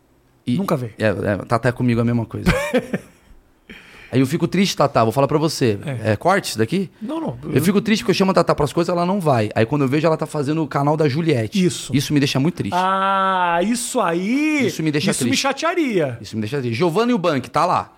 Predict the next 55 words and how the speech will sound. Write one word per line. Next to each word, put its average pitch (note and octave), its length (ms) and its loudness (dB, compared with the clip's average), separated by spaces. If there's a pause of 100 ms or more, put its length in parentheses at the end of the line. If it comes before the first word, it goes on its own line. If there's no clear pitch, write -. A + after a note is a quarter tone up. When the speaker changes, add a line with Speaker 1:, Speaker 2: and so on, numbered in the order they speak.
(380)
Speaker 1:
Mas G#2+ 140 -4
no, A2+ 160 -4
do A2+ 100 -4
Meirelles, B2+ 640 2
que - 80 -2
é C#3+ 40 2
o C#3 40 2
amigo C#3 280 0
que E3 80 -2
na A#3 80 2
hora D3 120 2
Speaker 2:
Mateus E4 320 2
Speaker 1:
H A#3+ 80 -6
Speaker 2:
Mazafera. A#3 920 0
Eles F#3+ 220 -2
vão B3 160 0
Speaker 1:
Fico E4 240 0
Speaker 2:
tu-, - 40 -14 (140)
Speaker 1:
puto. E4+ 280 0
Speaker 2:
eles F#4 220 2
vão A4 200 0
no A#4 140 0
Mateus G4 340 0
Speaker 1:
Eu B4+ 80 2
fico A4+ 280 0
Speaker 2:
Mazafera. F#4+ 480 2
Speaker 1:
puto D4 160 2
com C4+ 60 2
o C4 40 2
Mateus A#3 320 0
Mazafera. D#3 720 0
Eu D#3 80 0
fico F#3+ 240 -8
puto E4+ 460 -2
com - 100 -2
o B3 40 2
Mateus A3+ 400 0
Mazafera. E3+ 600 0 (160)
Porque - 160 -2
o - 20 4
Mateus G#3+ 240 0
Mazafera G3 460 0
é... - 180 -8 (300)
Mas D#3 140 0
é G3+ 100 2
cara G3+ 200 0
que - 120 -6
come G3 180 2
muito G3 240 -2
cu. B2 240 -6 (240)
Eu C3 100 0
chego C#3 220 -2
a - 20 0
essa D3 140 -2
conclusão. C3 500 -2